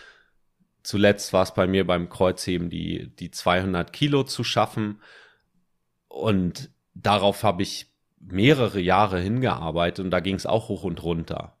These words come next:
Also ich war, ich weiß noch, ich war irgendwann bei einem Punkt, wo ich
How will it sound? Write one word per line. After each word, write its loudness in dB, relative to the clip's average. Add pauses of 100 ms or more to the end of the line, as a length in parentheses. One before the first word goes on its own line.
(120)
Also -8
ich -10
war, 4
ich -4
weiß 2
noch, -2
ich -14
war -2
irgendwann -4
bei 2
einem -2
Punkt, -4
wo -2
ich -6